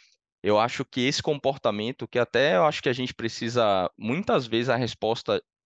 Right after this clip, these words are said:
né, tá em como a gente se comporta quando a gente é cliente,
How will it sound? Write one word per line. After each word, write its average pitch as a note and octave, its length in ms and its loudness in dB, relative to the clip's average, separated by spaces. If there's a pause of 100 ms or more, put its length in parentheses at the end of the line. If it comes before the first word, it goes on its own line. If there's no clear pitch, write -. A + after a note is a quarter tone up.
né, G2+ 180 -4 (100)
tá G#2+ 160 -2 (140)
em A#2 80 -2
como E3 240 -2
a G3 40 2
gente E3 220 -6
se - 100 -6
comporta B2 560 -2
quando A#2+ 240 -4
a G#2+ 40 2
gente A2+ 280 -4
é A2 40 -4
cliente, G#2+ 600 -4